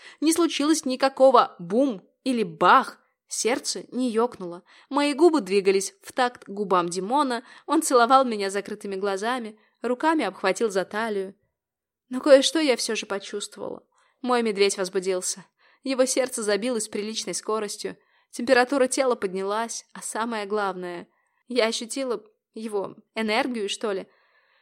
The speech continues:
Мне удалось коснуться чего-то прозрачного, какой-то особой материи. Когда Димон отошёл от меня, встал и затаился в ожидании, я как-то совсем растерялась.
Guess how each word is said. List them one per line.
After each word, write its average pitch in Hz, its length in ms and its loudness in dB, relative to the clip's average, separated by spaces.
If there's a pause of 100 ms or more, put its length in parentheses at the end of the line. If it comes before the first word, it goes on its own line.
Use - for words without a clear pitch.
(120)
Мне 247 220 2
удалось 240 320 4
коснуться 240 720 -6
чего-то 233 360 -4
прозрачного, 208 840 -4 (260)
какой-то 240 460 -8
особой 226 400 2
материи. 196 680 -6 (1120)
Когда 233 260 2
Димон 254 300 -2
отошёл 247 420 -2
от 226 160 -6
меня, 220 400 -10 (160)
встал 240 400 0
и - 160 -8
затаился 220 560 -6
в 190 40 -16
ожидании, 208 720 -6 (800)
я 269 160 -2
как-то 285 240 -2
совсем 311 320 -2
растерялась. 233 760 -4